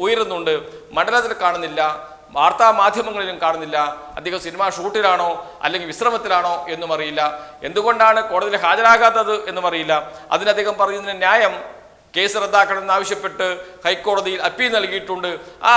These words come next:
അപ്പീൽ പരിഗണിക്കുന്നത് കൊണ്ട്, അത്ര ഹർജി നൽകിയത് കൊണ്ട് എനിക്ക് അവധി നൽകണം കീഴ്ക്കോടതിയിൽ എൻ-, എന്നാണ് അദ്ദേഹം ആവശ്യപ്പെട്ടിരിക്കുന്നത്. സ്വാഭാവികമായും അവധി നൽകാൻ സാധ്യതയുണ്ട്. അതുകൊണ്ട് തന്നെ അദ്ദേഹം ഹാജരായിട്ടുമില്ല.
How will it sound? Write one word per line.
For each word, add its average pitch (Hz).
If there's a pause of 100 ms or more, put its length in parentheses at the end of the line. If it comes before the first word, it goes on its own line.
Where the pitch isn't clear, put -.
അപ്പീൽ 226 (100)
പരിഗണിക്കുന്നത് 214
കൊണ്ട്, 190 (460)
അത്ര 202
ഹർജി 190
നൽകിയത് 214
കൊണ്ട് 214 (480)
എനിക്ക് 214 (100)
അവധി 214
നൽകണം 190 (120)
കീഴ്ക്കോടതിയിൽ 185 (220)
എൻ-, 170 (180)
എന്നാണ് 185 (140)
അദ്ദേഹം 170
ആവശ്യപ്പെട്ടിരിക്കുന്നത്. 170
സ്വാഭാവികമായും 202 (360)
അവധി 190
നൽകാൻ 170 (120)
സാധ്യതയുണ്ട്. 165 (200)
അതുകൊണ്ട് 170
തന്നെ 160 (100)
അദ്ദേഹം 151
ഹാജരായിട്ടുമില്ല. 165